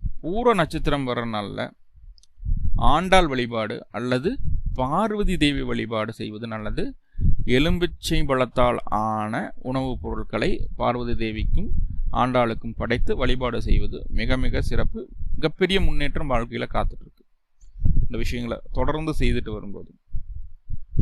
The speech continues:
ரேவதி நட்சத்திரத்துல நான் பிறந்திருக்கேன் அப்படின்னா, உங்களுக்கு உத்திரம் நட்சத்திரம் வர நாட்கள்ல சாஸ்தா வழிபாடு, சாஸ்தானா எப்படி, ஐயப்பன் வழிபாடுன்னு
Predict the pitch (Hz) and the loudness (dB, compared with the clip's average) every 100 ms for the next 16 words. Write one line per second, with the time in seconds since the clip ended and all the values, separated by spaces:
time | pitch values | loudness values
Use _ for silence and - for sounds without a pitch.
0 | - - 147 185 180 170 151 - 135 131 | 6 6 4 2 0 0 -2 2 4 4
1 | 139 127 117 113 123 117 120 110 90 92 | 2 -2 -4 -6 -6 -8 -8 -10 -10 -6
2 | 147 226 - - - - - _ _ _ | -6 -4 -8 -4 0 0 -2 _ _ _
3 | _ _ - 127 139 127 208 - - - | _ _ -10 -4 -2 -2 -6 -10 -14 -16
4 | - 208 185 160 - 143 139 127 120 120 | -2 0 0 -2 -4 -8 -4 0 4 4
5 | 107 107 - - - 190 - - - - | 4 4 4 4 4 4 4 4 4 2
6 | - - - - - - - - 143 151 | -2 -2 -4 -8 -8 -4 2 2 4 4
7 | 175 - 170 135 117 113 104 - - 139 | 2 2 4 4 0 0 2 2 4 6
8 | 143 151 143 139 117 120 117 - 131 160 | 6 4 0 0 -6 -4 2 4 6 4
9 | - 151 127 113 110 107 131 | 0 -2 -2 -4 -4 -4 -6